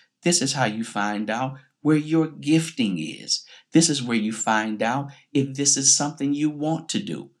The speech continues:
You have to try some things. You gotta practice what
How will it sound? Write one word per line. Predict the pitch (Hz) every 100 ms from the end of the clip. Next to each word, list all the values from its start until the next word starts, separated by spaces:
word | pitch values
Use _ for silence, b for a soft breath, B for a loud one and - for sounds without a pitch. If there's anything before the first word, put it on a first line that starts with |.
| _
You | - 233
have | 226 - 95 101 -
to | 104 -
try | - - 95 78 80 b b b
some | - 90 80
things. | - - 90 67 -
You | 78
gotta | - 76 -
practice | - - 107 104 104 - 95 90 - B _ _ -
what | 90 85 -